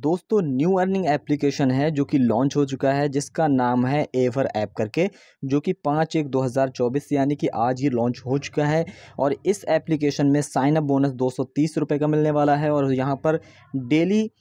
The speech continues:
साइन इन रिवॉर्ड जो आप करेंगे वो पाँच रुपये मिलने वाले हैं और per referral के आपको बारह रुपये मिलने वाले हैं। साथ ही साथ आप मिनिमम विड्रॉल यहाँ पर दो सौ तीस रुपये का लगा सकते हैं।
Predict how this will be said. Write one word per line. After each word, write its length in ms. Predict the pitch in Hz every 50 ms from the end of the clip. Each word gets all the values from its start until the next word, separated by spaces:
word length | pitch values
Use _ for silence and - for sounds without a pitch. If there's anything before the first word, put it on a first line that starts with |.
| _ _ _ -
साइन 320 | - - 143 143 160 185
इन 100 | 202 190
रिवॉर्ड 340 | 170 160 147 151 160 160 160
जो 100 | 165 165
आप 160 | 156 151 -
करेंगे 280 | - 139 139 139 151 160
वो 200 | 160 160 160 _
पाँच 300 | - 127 127 139 135 -
रुपये 180 | 151 147 165 156
मिलने 220 | 156 151 151 156 147
वाले 200 | 147 147 147 156
हैं 140 | 143 160 165
और 260 | - - 147 147 143 -
per 140 | - 175 175
referral 420 | 175 160 147 - 139 143 143 131
के 80 | 160 156
आपको 380 | 143 139 135 - - 160 170 185 - _ _ _ _ - 131
बारह 280 | 120 127 135 147 156
रुपये 220 | 156 156 - 170 160
मिलने 200 | 156 151 156 151
वाले 220 | 147 143 147 156
हैं। 80 | 165 160
साथ 180 | - 160 151 147
ही 100 | 160 160
साथ 280 | - 170 170 170 -
आप 180 | 156 160 151 - 165
मिनिमम 440 | 147 143 147 160 185 196 208 196 180
विड्रॉल 340 | 151 131 127 139 143 143 143
यहाँ 180 | 139 135 131 -
पर 240 | - 151 165 190 - _ - - - _ -
दो 180 | 131 143 143 143
सौ 160 | - - 160 160
तीस 320 | _ - 135 139 139 -
रुपये 240 | 131 127 - 123 117
का 220 | - 123 131 160 175 - _ _ _ _ _ -
लगा 240 | 123 131 139 135 127
सकते 280 | 117 127 117 - - 131
हैं। 300 | 127 120 113 98 -